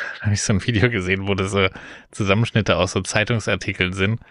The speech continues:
wo immer drin steht, äh, heutzutage will ja niemand mehr arbeiten und es geht einfach bis achtzehnhundertsechzig, wo sich Zeitungsartikeln finden lassen,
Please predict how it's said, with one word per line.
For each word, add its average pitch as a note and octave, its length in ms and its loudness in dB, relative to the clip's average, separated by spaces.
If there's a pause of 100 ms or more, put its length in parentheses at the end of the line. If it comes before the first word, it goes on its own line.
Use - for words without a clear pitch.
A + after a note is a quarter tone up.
(320)
wo F#2+ 120 0
immer G2+ 200 2
drin G2 280 2
steht, G2+ 360 0
äh, E2+ 260 0
heutzutage G2+ 560 2
will G2+ 100 4
ja G#2 100 4
niemand G#2 320 0
mehr F#2+ 160 4
arbeiten G2 460 2
und F#2+ 120 -2
es F#2+ 100 -2
geht A2 120 0
einfach G2 220 2
bis G2 160 -2
achtzehnhundertsechzig, G#2 1300 0
wo G#2+ 120 2
sich G2+ 180 0
Zeitungsartikeln - 880 2
finden A2 420 -2
lassen, G#2+ 440 2